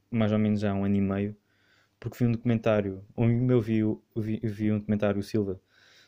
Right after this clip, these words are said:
sobre, ahm, so-, so-, sobre, sobre exatamente isto, sobre não comer carne,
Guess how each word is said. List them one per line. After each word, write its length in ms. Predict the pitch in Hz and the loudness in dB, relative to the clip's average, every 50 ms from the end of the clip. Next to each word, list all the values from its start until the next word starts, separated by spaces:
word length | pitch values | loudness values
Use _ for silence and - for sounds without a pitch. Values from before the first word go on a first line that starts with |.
| _ | _
sobre, 720 | - - - - 123 113 110 113 110 110 107 107 107 110 - - _ _ _ _ _ _ _ _ _ _ _ _ - - - _ _ _ _ - | -20 -10 -4 -2 -2 0 0 0 0 0 0 0 -2 -4 -6 -10 _ _ _ _ _ _ _ _ _ _ _ _ -20 -20 -20 _ _ _ _ -4
ahm, 920 | 117 107 98 98 98 98 101 101 101 101 101 98 101 98 98 101 98 101 - - - - - - _ _ _ _ _ _ _ _ _ _ _ _ _ _ - | -2 -2 0 0 -2 -2 -2 -2 -4 -4 -6 -6 -6 -6 -6 -8 -8 -10 -10 -14 -18 -20 -20 -20 _ _ _ _ _ _ _ _ _ _ _ _ _ _ -18
so-, 320 | 117 - - 123 117 117 | -12 -6 -2 0 0 0
so-, 420 | 110 - - - - - 120 107 107 | -2 -4 -8 -14 -8 -6 -4 -4 -2
sobre, 400 | - 117 107 113 113 110 - 117 | -2 -2 0 0 0 -2 -2 -6
sobre 240 | - - 110 101 | -6 -4 -4 -2
exatamente 440 | 101 101 98 - 107 107 101 104 - | -2 -2 -2 0 0 0 0 0 -4
isto, 140 | 107 104 - | -8 -6 -4
sobre 220 | - 101 95 101 | -4 -2 -2 0
não 160 | 101 101 98 95 | 0 -2 -2 -2
comer 180 | - 107 104 | -2 -4 -2
carne, 260 | 104 104 98 101 101 | 0 0 -2 -2 -4